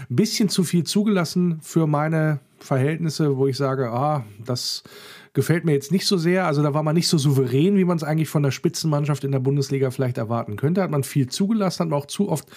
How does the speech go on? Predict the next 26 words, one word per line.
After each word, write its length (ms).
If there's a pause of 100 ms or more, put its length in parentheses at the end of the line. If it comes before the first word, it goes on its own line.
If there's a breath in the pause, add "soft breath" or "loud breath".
(240 loud breath)
den 140
Ball 220
verloren 600 (260 loud breath)
von 180
Seiten 240
des 120
VfL 360
Wolfsburg. 500 (340 loud breath)
Aber 640
ich 220
denke, 440
da 200
können 220
wir, 360 (320)
ja, 240 (120)
mit 400 (500)
leben 460
in, 140
im 400
Nachhinein. 560 (280 loud breath)
Und 380
deswegen 480 (300 loud breath)
haben 140
wir 80
dann 160
auch 340